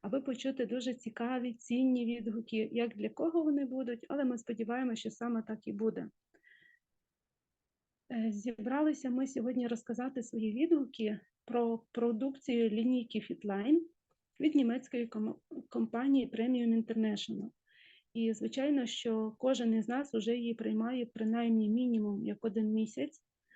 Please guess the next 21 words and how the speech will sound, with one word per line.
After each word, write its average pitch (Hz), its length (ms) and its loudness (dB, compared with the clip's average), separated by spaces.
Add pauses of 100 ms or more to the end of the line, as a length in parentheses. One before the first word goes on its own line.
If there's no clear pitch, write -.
(180)
дехто 233 420 0
уже 220 220 0
роками, 208 600 -2 (500)
а 214 80 -8
хтось, 311 280 0
можливо, 269 380 0
ще 247 180 -4
навіть 233 320 0
не 233 100 0
спробував, 226 720 0 (540)
але 226 380 4
він 247 200 2
хотів 262 360 0
би 214 120 0
це 214 180 -4
зробити 254 560 0
і 240 100 0
от 233 120 -2
не 240 80 2
може 247 280 0
визначитись. 220 720 -2